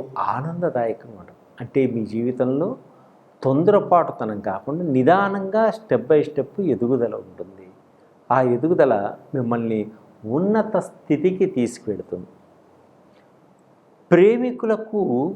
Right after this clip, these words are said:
కోరుకున్న వారితో ప్రేమ వివాహం జరిగేటువంటి సూచనలు కూడా కనిపిస్తున్నాయి.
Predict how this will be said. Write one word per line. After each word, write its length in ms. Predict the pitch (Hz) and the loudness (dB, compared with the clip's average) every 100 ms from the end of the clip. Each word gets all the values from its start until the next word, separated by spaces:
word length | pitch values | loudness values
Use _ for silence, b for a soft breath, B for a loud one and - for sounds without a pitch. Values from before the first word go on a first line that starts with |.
| - - | -10 0
కోరుకున్న 760 | 185 202 220 226 - 220 214 | 6 6 6 0 -4 -4 0
వారితో 600 | 202 196 190 190 190 208 240 254 - - _ _ - | 2 4 4 2 2 4 4 0 -8 -20 _ _ 2
ప్రేమ 380 | 147 160 196 196 | 4 4 2 0
వివాహం 720 | 160 147 147 139 123 143 117 | 0 2 4 4 2 -4 -6
జరిగేటువంటి 720 | 120 113 117 120 - 113 107 107 - | -6 -4 -2 -2 -4 -8 -6 -10 -10
సూచనలు 460 | 107 - 110 107 104 | -16 -14 -10 -10 -8
కూడా 140 | 113 | -8
కనిపిస్తున్నాయి. 760 | 95 101 92 101 - 104 95 82 | -8 -10 -10 -12 -12 -14 -14 -14